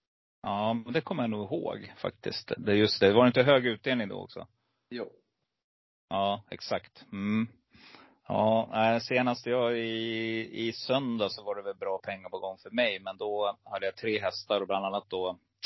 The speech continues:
Speaker 1: eh, Untersteiners där, Gas Meras, som jag tror hade vunnit
Speaker 2: Mm.
Speaker 1: faktiskt om den inte hade galopperat. Såg smällfin ut. Alltså, jag vet inte vad som hände där, men, men, eh, där sprack jag på tre hästar. Däremot så hade jag ett roligt vinnarspel då på den som vann. Så att, eh,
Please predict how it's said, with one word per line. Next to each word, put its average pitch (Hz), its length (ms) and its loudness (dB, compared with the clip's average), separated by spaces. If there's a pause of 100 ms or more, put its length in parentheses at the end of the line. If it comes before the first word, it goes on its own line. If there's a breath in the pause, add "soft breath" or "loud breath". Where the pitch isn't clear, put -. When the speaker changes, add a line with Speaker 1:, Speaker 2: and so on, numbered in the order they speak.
(720 loud breath)
Speaker 1:
eh, 80 580 -6
Untersteiners 95 720 2
där, 90 360 4
Gas 101 500 4
Meras, 107 440 6
som 95 260 -8
jag 95 120 -10
tror 139 220 2
hade 135 140 8
vunnit 110 240 4
Speaker 2:
Mm. 104 120 2
Speaker 1:
faktiskt - 280 -12
om 98 120 -14
den 98 120 -10
inte 92 120 -2
hade 98 120 -2
galopperat. 98 580 -2
Såg 107 200 -8
smällfin 107 580 -2
ut. 90 140 -14
Alltså, 85 160 -8
jag 101 60 -4
vet 107 120 -8
inte 98 160 -14
vad 104 160 -2
som 98 120 -16
hände 92 240 -10
där, 90 160 -2
men, 92 240 -12
men, 95 520 -12
eh, 92 60 -10
där 104 100 -2
sprack 107 280 -4
jag 101 120 -4
på 101 80 -12
tre 101 240 -2
hästar. 98 340 -4
Däremot 135 300 0
så 170 100 6
hade 139 120 8
jag 131 80 6
ett 120 60 -4
roligt 117 260 -6
vinnarspel 113 520 -4
då 101 120 -6
på 95 220 -10
den 95 180 -12
som 90 180 -20
vann. 147 280 -4
Så - 240 -10
att, - 220 -12
eh, 98 220 -4